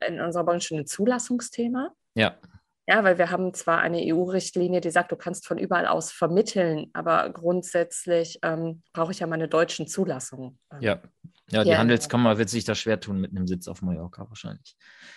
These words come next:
Speaker 2: Für
Speaker 1: Äh,
Speaker 2: dich.
Speaker 1: S-, äh, Sitz nicht, um das jetzt zu
Speaker 2: <laughs>
Speaker 1: kommen, Sitz ist gar kein Problem, aber man verwechselt das immer mit, man verkauft dann Versicherungen au-,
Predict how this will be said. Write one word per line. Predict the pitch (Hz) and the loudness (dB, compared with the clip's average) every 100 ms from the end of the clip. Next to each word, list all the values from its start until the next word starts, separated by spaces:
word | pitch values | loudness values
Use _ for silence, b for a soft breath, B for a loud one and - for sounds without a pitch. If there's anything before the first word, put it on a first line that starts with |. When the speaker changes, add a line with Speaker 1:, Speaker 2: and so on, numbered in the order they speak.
| B B _ - | B B _ -12
Speaker 2:
Für | - | -4
Speaker 1:
Äh, | |
Speaker 2:
dich. | - | 0
Speaker 1:
S-, | 226 220 196 | 2 2 2
äh, | - 156 185 | 2 2 4
Sitz | 190 349 175 | 4 6 6
nicht, | 240 269 440 180 - | 8 10 8 6 4
um | 254 254 | 4 8
das | 254 285 | 6 6
jetzt | 262 | 2
zu | 262 | 2
Speaker 2:
<laughs> | |
Speaker 1:
kommen, | 247 226 | 2 2
Sitz | 170 175 185 - | 2 2 0 -4
ist | - - | -10 -2
gar | 202 | -2
kein | 208 214 202 | -2 -2 -4
Problem, | 202 175 170 214 370 403 | -2 -2 2 2 2 2
aber | 202 226 233 | 4 6 6
man | 208 | 4
verwechselt | 202 190 202 - 208 | 2 0 0 0 -4
das | 190 | -4
immer | 196 190 | -2 0
mit, | 190 | 0
man | 190 | 0
verkauft | 190 180 185 202 202 | 0 -2 0 0 -2
dann | 185 | -6
Versicherungen | 165 185 202 190 175 185 - | -6 -6 -6 -6 -6 -8 -12
au-, | - | -10